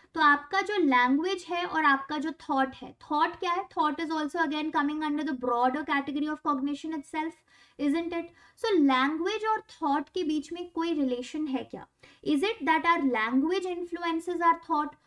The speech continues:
or is it कि हमारी थॉट हमारी लैंग्वेज को इन्फ्लुएंस कर रही है? कैसे हो रहा है ये? ठीक है, कि क्या हम कुछ बोलते हैं और फिर सोचते हैं, या सोचते हैं और फिर बोलते हैं? How is it happening? So there were different theorists who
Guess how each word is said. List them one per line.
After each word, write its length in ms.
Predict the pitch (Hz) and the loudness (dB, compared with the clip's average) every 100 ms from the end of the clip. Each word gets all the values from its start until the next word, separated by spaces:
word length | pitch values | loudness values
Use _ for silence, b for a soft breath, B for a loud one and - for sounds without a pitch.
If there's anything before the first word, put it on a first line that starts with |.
| _ - | _ -4
or 160 | 311 320 | 0 0
is 160 | 294 | 0
it 180 | 359 - _ - | -2 -6 _ -6
कि 80 | |
हमारी 400 | 330 294 285 285 | -2 0 2 0
थॉट 420 | 302 - 294 294 285 | -2 -2 0 2 0
हमारी 300 | 302 262 262 | -2 0 0
लैंग्वेज 420 | 233 220 226 226 | -4 -4 -8 -6
को 100 | 247 | -6
इन्फ्लुएंस 460 | 214 - 220 202 | -8 -10 -16 -14
कर 100 | - | -12
रही 100 | 214 | -6
है? 40 | 262 | -4
कैसे 300 | 320 339 349 | 0 0 0
हो 120 | 320 208 | 0 -2
रहा 120 | 170 | -4
है 80 | 160 | -10
ये? 140 | - - | -12 -10
ठीक 160 | 277 | -8
है, 100 | 339 | -6
कि 120 | 320 | -6
क्या 240 | 311 311 302 370 - B B | -4 0 2 2 -2 B B
हम 160 | 320 330 370 | -2 0 0
कुछ 140 | 370 254 | -2 2
बोलते 380 | 269 262 269 339 | 4 4 2 -4
हैं 200 | 339 330 | -2 2
और 140 | 330 - | 2 0
फिर 140 | 330 | -4
सोचते 460 | 330 349 330 - 330 | -4 -2 -4 -4 -8
हैं, 240 | 320 330 320 | -4 -4 -2
या 80 | |
सोचते 500 | 330 - 240 - - | -4 -4 -6 -6 -8
हैं 200 | 302 302 302 | -4 -2 0
और 120 | 294 285 | -2 -4
फिर 120 | 294 254 | -6 -2
बोलते 260 | 269 262 | -2 -2
हैं? 80 | 285 | -2
How 160 | 269 262 | 0 0
is 80 | 262 269 | 0 -2
it 60 | - | -4
happening? 360 | 294 285 202 185 - B B B - | -6 -6 -12 -14 -18 B B B -4
So 100 | 330 | 0
there 260 | 302 311 330 | 0 0 2
were 100 | 466 | 2
different 420 | 330 285 311 349 - | 0 -4 -6 -6 -2
theorists 460 | 240 226 349 - | -2 0 -4 -4
who 100 | 294 | -4